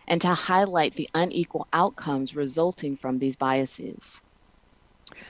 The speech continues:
Governor Cooper also charged the task force with making specific and actionable recommendations to help eliminate racial bias and create fair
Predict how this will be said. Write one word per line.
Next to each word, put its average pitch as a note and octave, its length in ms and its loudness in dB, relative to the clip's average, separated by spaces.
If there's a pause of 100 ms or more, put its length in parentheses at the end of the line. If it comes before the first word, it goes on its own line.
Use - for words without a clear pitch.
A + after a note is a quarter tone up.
(160)
Governor B3 320 6
Cooper A3+ 480 2
also A3+ 340 4
charged D#3+ 440 2
the C#3+ 80 -2
task C3+ 400 -2
force B2 480 -6 (260)
with F#3+ 180 2
making F3+ 380 2
specific A#3 880 2
and D#3+ 220 -2
actionable E3+ 640 0
recommendations D#3+ 1200 -4 (320)
to F3+ 80 2
help E3+ 240 2
eliminate E3+ 580 2
racial C#3+ 340 0
bias B2 640 -2
and D3 160 -2
create D3 400 -2
fair E3 340 0